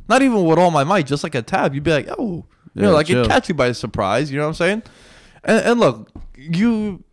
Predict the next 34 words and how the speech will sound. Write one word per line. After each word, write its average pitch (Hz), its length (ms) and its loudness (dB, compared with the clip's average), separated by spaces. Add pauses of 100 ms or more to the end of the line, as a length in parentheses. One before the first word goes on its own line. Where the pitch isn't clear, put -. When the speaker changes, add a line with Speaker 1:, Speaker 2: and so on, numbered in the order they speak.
(220)
Speaker 1:
it, 180 180 4
it, 160 240 0
it's 160 260 -4
the 185 100 -2
nature 175 320 0
of 165 80 0
soccer. 131 320 -2
You 117 140 -2
gotta 127 180 2
try 123 160 -4
to 123 80 -6
get 120 140 -4
an 117 140 -6
advantage. 110 460 -4
It's 104 120 -8
the, 107 220 -2
the 104 180 -2
nature 107 340 0
of 104 100 -2
sports, - 420 -4
right? 95 140 -2
Why 98 200 -4
do 113 60 -2
players 110 340 -4
flop 101 300 -6
in 104 60 -14
the 110 100 -8
N 110 100 -8
B 117 200 -4
A? 107 40 -2
Why 95 180 -10
do 98 60 -10
players 104 400 -6
flop 104 400 -4